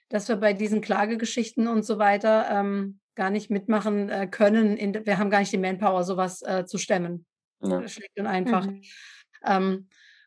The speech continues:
Speaker 1: und da bin ich tatsächlich froh, dass wir klein genug sind und dass das, ähm, V D B und I F K haben jetzt, ähm, den zweiten Klageschritt heute gemacht.
Speaker 2: Ja.
Speaker 1: Da bin ich froh, dass die das machen und
Speaker 2: Ja, dann
Speaker 1: ja.
Speaker 2: drücken wir auf jeden Fall die Daumen.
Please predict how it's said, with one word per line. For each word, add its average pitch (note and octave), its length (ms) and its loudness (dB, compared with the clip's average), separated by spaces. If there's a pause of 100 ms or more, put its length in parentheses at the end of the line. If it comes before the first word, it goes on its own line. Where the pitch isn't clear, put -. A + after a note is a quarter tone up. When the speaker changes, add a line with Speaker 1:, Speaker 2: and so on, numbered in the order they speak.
(140)
Speaker 1:
und G3+ 200 0
da G#3 80 6
bin A3 140 4
ich A3 80 2
tatsächlich A3 440 0
froh, G3+ 140 -4
dass G#3 180 0
wir G3+ 80 -4
klein F#3+ 240 0
genug G3+ 240 -2
sind G#3 220 -4
und F#3 140 -2
dass F#3+ 260 -2
das, G3+ 260 -4
ähm, F#3+ 260 -2
V F#3+ 180 0
D G3+ 120 4
B G3 160 2
und G3 80 0
I G3 120 -2
F F#3 160 -2
K F#3 260 0
haben F#3+ 160 -2
jetzt, F#3 280 -4
ähm, F3+ 460 -2 (160)
den F3 80 -8
zweiten F#3 300 -2
Klageschritt F3+ 500 -2
heute F#3 220 -2
gemacht. F3+ 340 -4 (240)
Speaker 2:
Ja. F#3+ 240 -4 (240)
Speaker 1:
Da A3+ 80 -4
bin G3 80 2
ich F#3+ 80 0
froh, G3+ 140 0
dass F#3+ 160 0
die F#3 140 -4
das F3+ 180 -4
machen F#3 320 -4
und F3 300 -8 (360)
Speaker 2:
Ja, F#2+ 140 -2
dann F#2 260 0
Speaker 1:
ja. F#2+ 100 0
Speaker 2:
drücken G2+ 160 -2
wir G#2 100 4
auf G#2+ 180 4
jeden G2+ 180 -2
Fall G#2 140 0
die G2 100 -2
Daumen. G2+ 320 2